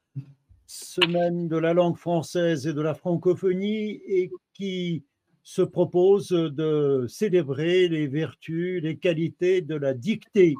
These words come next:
C'est monsieur Jean-Pierre Collignon, ancien chef du service correction du journal Le Monde, qui nous a proposé son texte et son projet de dictée.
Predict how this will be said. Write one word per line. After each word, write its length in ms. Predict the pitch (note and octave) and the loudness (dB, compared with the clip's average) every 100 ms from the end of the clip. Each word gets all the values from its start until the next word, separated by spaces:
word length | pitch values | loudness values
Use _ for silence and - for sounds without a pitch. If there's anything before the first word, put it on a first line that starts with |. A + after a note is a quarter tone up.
| - _ _ _ _ _ _ _ - | -8 _ _ _ _ _ _ _ -20
C'est 420 | - F3+ F3 E3 | -8 0 2 2
monsieur 580 | E3+ E3+ - E3+ E3 D3+ | 0 -4 -4 -2 -2 -4
Jean-Pierre 460 | - F3+ E3 D#3+ | -4 -4 -4 -6
Collignon, 920 | - D3 C#3 D3 E3 F#3+ G#3 A3+ G#3 E3+ | -4 -8 -6 -4 -4 -6 -8 -10 -12 -10
ancien 380 | D#3+ D3+ E3 D3+ | -10 -8 -4 -4
chef 260 | - D#3 C3 | -2 -4 -4
du 100 | C#3 | -4
service 380 | D#3 C#3+ C#3+ | -2 -2 -2
correction 440 | - D#3 D3 E3 D3 | -2 -2 -2 -4 -4
du 100 | C3+ | -2
journal 340 | C3 C3+ C3+ | -2 -2 0
Le 160 | C3 D#3 | 0 0
Monde, 440 | F3 A3 G#3 E3 A#2 | -2 -4 -4 -8 -10
qui 340 | D#3 D3 C3+ - _ _ - | -6 -2 -2 -6 _ _ -10
nous 160 | C#3+ D#3+ | -4 -2
a 80 | |
proposé 500 | D#3 D#3 D#3 C#3+ D3 | 0 -2 -2 -2 -2
son 340 | C3+ C3+ C3+ C3 | -4 -4 -4 0
texte 360 | F#3 F#3 E3+ - | 2 2 0 -6
et 60 | |
son 200 | C3+ C3+ | -6 -6
projet 480 | A#2+ - D3 B2+ D3 | -8 -6 -6 -4 -4
de 160 | B2 B2 | -2 -4
dictée. 680 | B2+ D3+ _ G#3 A3 A#3+ | -4 -10 _ -2 0 -2